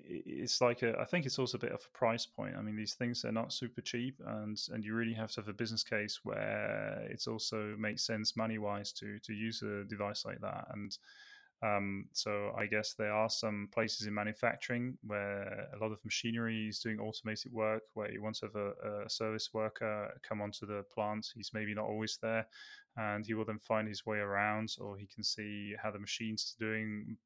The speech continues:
just by looking around. And a lot of the sensory in the HoloLens are really good. I mean, you can look at an object, a, a virtual object on your table, and you can move your head around and it will not jitter a bit.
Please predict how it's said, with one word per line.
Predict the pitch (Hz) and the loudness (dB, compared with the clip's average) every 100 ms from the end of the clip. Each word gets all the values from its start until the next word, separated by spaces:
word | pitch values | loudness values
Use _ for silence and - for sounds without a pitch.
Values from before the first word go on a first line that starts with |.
| - | -10
just | - - - | -4 -2 2
by | 107 107 104 - - | 2 2 -2 -6 -8
looking | 113 - 110 | -6 -2 0
around. | 101 101 110 131 - - - - - _ 117 | 4 4 2 -2 -12 -20 -20 -20 -20 _ 0
And | 107 107 110 - 117 | 2 2 -2 -2 4
a | |
lot | 147 | 4
of | 147 - | 4 0
the | |
sensory | - 120 123 - 117 107 104 104 | 2 2 2 0 0 0 -2 -4
in | 117 113 107 104 101 113 | -4 -2 -2 -4 -6 -8
the | 107 104 | -6 2
HoloLens | 123 123 107 104 - - _ - | 4 6 4 2 0 -2 _ -2
are | 104 101 - _ _ 113 | 0 0 -2 _ _ -4
really | 110 107 101 | -2 -2 0
good. | 104 104 101 | 0 0 -2
I | 104 | -2
mean, | 104 104 101 | -2 -4 -4
you | 110 107 | -6 -4
can | 120 | -2
look | 110 113 | 0 0
at | 113 | 0
an | 107 | 2
object, | 110 - 110 104 - - - | 0 0 -2 -4 -4 -12 -8
a, | 110 117 | -6 -2
a | 110 | 2
virtual | 123 120 113 | 4 4 2
object | 113 - - | 0 -2 -4
on | 110 | -4
your | 107 | -4
table, | - 110 104 101 101 | -2 -2 -2 -6 -6
and | 101 101 - | -6 -6 -6
you | 107 107 | -8 -8
can | 110 107 | -6 -4
move | 110 107 | -4 -4
your | 104 | -4
head | 104 | -2
around | 104 101 98 101 | 0 0 0 -4
and | 107 | -6
it | 101 | -4
will | 104 104 | -4 -4
not | 104 - | -4 -4
jitter | 107 - 104 | -4 -2 -4
a | |
bit. | 101 110 | -2 -4